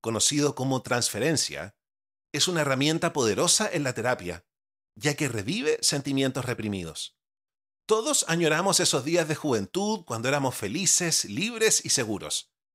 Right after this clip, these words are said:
Si logras estimular los sentimientos de la persona que te interesa, no tardarán en asociar esas emociones contigo.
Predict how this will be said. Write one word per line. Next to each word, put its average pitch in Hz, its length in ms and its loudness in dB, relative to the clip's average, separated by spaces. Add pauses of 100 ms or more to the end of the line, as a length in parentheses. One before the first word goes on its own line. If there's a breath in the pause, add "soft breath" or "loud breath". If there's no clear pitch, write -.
(460)
Si - 200 2
logras 147 480 2
estimular 113 500 -2
los 147 120 2
sentimientos 139 640 0
de 143 60 -4
la 110 100 -2
persona 151 360 0
que 135 80 -4
te 120 80 -2
interesa, 101 600 -4 (680)
no 156 180 0
tardarán 180 640 0
en - 240 -4
asociar 127 680 0
esas - 260 2
emociones 117 360 0
contigo. 87 540 -10